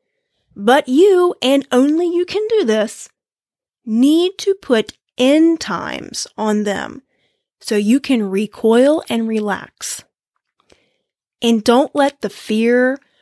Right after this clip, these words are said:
of the work not getting done stop you from doing this. It gets done. Often when you have time boundaries, you tend to work more efficiently and get more accomplished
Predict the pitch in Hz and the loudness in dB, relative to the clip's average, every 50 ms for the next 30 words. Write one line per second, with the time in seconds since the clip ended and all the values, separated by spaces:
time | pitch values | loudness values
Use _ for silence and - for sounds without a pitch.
0 | _ _ _ _ - 202 202 208 175 180 180 190 208 208 214 - - - - 214 | _ _ _ _ -10 -8 -6 -4 -6 -6 -4 -4 -4 -4 -4 -8 -12 -12 -6 -4
1 | 208 208 214 220 240 - - 240 226 240 226 226 214 208 202 190 - 202 196 196 | 0 0 2 2 0 0 -2 -2 -2 0 2 2 0 -2 -2 -2 -2 0 0 0
2 | 208 214 226 240 262 285 _ _ _ _ _ _ - - - - - - - 220 | 0 2 2 0 0 -2 _ _ _ _ _ _ -10 -6 -4 -4 -2 -2 -2 -2
3 | 220 226 226 - - 233 247 - - 294 277 262 277 294 330 339 285 208 - - | -2 -2 -2 -2 -2 -2 -2 -4 -6 -6 -4 -4 -4 -4 -6 -6 -6 -6 -8 -10
4 | - - - - - _ _ _ _ _ _ _ _ _ _ - - 269 269 - | -12 -14 -14 -14 -16 _ _ _ _ _ _ _ _ _ _ -2 0 0 0 0
5 | - 359 381 - - 214 202 240 294 269 - - - - - - _ _ _ _ | -2 -2 -2 -4 -4 -2 0 0 2 0 -2 -4 -6 -12 -18 -20 _ _ _ _
6 | _ _ _ _ _ _ _ _ _ - - 208 254 285 - 392 381 370 349 339 | _ _ _ _ _ _ _ _ _ -6 -4 -4 -2 0 0 2 4 4 4 4
7 | 330 262 254 247 247 - - - - 277 285 262 220 214 226 240 233 247 247 269 | 4 4 2 0 0 -2 -6 -4 -2 0 2 2 2 2 2 2 2 0 0 -2
8 | 285 320 381 - - _ _ _ _ _ _ _ _ _ _ - 220 220 226 - | -4 -4 -6 -8 -12 _ _ _ _ _ _ _ _ _ _ -2 -2 0 0 -2
9 | - - 247 254 269 254 - 208 202 214 214 214 - 233 208 208 - - 190 - | -2 0 0 0 0 0 0 -2 0 -2 -4 -4 -2 -2 -2 -2 -2 -6 -10 -10
10 | - 190 196 - - - - 262 262 277 294 320 _ _ - - 202 214 208 208 | -6 -2 -2 -2 -2 -2 -2 0 0 0 0 -4 _ _ -6 -4 -2 0 0 0
11 | - 214 208 208 190 185 190 - - - 196 202 208 - 247 247 277 302 - - | -2 -2 -4 -4 -4 -6 -10 -12 -8 -6 -6 -6 -2 0 0 2 2 0 -4 -6
12 | - | -8